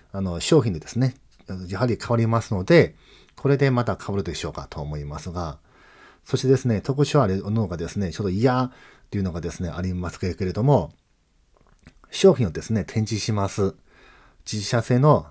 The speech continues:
ヘルメットですね、展示します。そこで外国人の商社さんですね、来て、名刺を交換します。その後ですね、また連絡して、例えば工場の訪問とかですね、えー、カタログですね、送付しますし、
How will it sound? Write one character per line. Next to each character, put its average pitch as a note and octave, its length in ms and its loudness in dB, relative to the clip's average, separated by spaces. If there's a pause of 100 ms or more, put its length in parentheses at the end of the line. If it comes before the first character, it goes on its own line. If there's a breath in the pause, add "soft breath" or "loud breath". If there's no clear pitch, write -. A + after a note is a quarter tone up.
ヘ - 80 -2
ル A2 100 2
メ A2+ 80 2
ッ - 20 -4
ト G2 80 0
で D#2 100 -10
す - 140 -4
ね、 E2+ 240 2
展 F#2 200 -2
示 F2+ 160 -6
し - 80 -4
ま E2+ 160 -4
す。 G2 120 -8
そ A#2+ 120 -2
こ C#3 120 4
で D3 300 6 (380 soft breath)
外 B2 240 2
国 B2 160 0
人 A2 140 0
の A2+ 100 2
商 B2 180 -2
社 F#2 120 -4
さ - 120 -10
ん D2 40 -10
で - 100 -14
す - 140 -4
ね、 C3 240 0
来 - 160 -6
て、 C3 360 6 (420 soft breath)
名 A#2 200 4
刺 C#3 200 2
を B2 120 4
交 E2+ 200 -8
換 D2+ 240 -8
し - 140 -10
ま C#2+ 140 -10
す。 - 220 -12 (460 soft breath)
そ - 120 -8
の A2 120 2
後 A2 140 2
で A2+ 100 4
す - 120 -4
ね、 E2 160 -2
ま F#2+ 140 -4
た F#2 220 -2 (340 soft breath)
連 G2+ 140 0
絡 G#2 240 -2
し - 80 -6
て、 B2+ 300 6 (300 soft breath)
例 G#2 100 0
え - 20 0
ば D#2+ 180 -8
工 G2 280 -2
場 G#2+ 80 0
の E2+ 80 -4
訪 F#2 200 -4
問 F#2 180 -2
と - 100 -8
か D#2+ 100 -10
で - 100 -12
す - 140 -4
ね、 G#2+ 240 4 (340 loud breath)
え D#2 480 -6
ー、 - 60 -20
カ - 100 -10
タ A2 80 0
ロ G2 80 -2
グ G2+ 120 -4
で G2 100 -2
す A#2 140 -4
ね、 G#2+ 200 2
送 F2+ 200 -6
付 F2 120 -8
し - 140 -6
ま F#2+ 140 -2
す A#2+ 140 0
し、 C#3 360 2